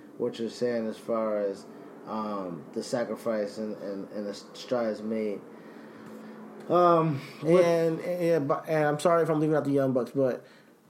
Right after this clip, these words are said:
Speaker 2: I'm, I'm saying Cody 'cause he's just been the figurehead of all this. Um, but yeah, yeah. With that said, it's been a great year, and we'll, we'll be back with you guys next week. Uh,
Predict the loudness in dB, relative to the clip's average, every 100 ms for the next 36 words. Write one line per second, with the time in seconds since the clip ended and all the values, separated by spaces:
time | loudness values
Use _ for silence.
0 | -2 0 0 0 0 2 2 4 4 4
1 | 4 2 2 -4 -16 _ _ _ _ _
2 | -6 -2 0 0 2 0 2 2 4 2
3 | 2 0 -2 -6 -8 -16 -20 -18 -18 -16
4 | -18 -4 0 2 2 0 -4 -12 -18 -18
5 | -20 -20 -20 -4 2 4 6 4 4 2
6 | 2 2 2 2 2 4 4 4 0 -12
7 | -20 -20 -20 -20 -8 2 4 6 6 8
8 | 8 8 4 -2 -2 2 6 4 4 2
9 | 2 4 4 4 0 2 4 4 4 0
10 | 2 0 0 0 0